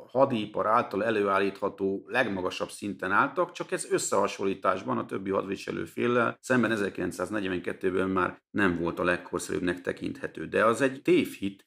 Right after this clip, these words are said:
és egy káros legenda, hogy az olasz csapatok gyávák voltak, az olaszok fegyverzete, akár a páncélosok teljesen használhatatlan lett volna. Ez így ebben a formában nem igaz. Annál is kevésbé,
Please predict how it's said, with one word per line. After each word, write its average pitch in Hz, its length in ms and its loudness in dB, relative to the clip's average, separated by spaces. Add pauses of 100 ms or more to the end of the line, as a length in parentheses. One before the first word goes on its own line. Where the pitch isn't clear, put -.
(140)
és 101 200 -2
egy 104 200 2
káros 120 440 6
legenda, 101 600 2 (120)
hogy 104 140 0
az 98 120 4
olasz 120 240 8
csapatok 107 720 0
gyávák 120 500 6
voltak, 98 560 0
az 95 120 -6
olaszok 90 380 -4
fegyverzete, 90 800 -2
akár 90 320 -4
a 87 100 -6
páncélosok 90 580 -2
teljesen 87 360 -4
használhatatlan 107 720 -2
lett 107 160 -2
volna. 139 440 -2
Ez 131 160 -4
így 165 140 0
ebben 139 220 2
a 135 60 2
formában 110 520 2
nem 87 200 2
igaz. - 340 -12 (240)
Annál 214 240 2
is - 140 -2
kevésbé, 107 800 0